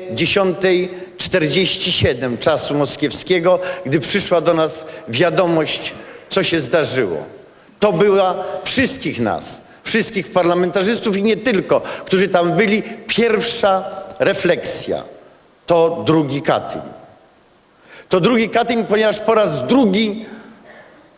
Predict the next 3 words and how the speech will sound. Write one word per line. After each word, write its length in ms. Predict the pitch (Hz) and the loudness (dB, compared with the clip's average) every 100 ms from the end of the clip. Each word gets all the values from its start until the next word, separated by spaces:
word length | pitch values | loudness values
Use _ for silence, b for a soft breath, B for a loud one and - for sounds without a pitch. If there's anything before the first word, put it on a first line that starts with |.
| _ _ _ _ | _ _ _ _
zgilotynowano 1000 | - - 135 233 214 202 208 208 190 190 185 | -6 -2 0 2 2 2 0 2 2 0 -2
przywództwo 600 | - 190 196 - - 175 | -2 0 0 -2 0 0
polskie. 600 | 175 135 95 - - | 2 2 0 -4 -6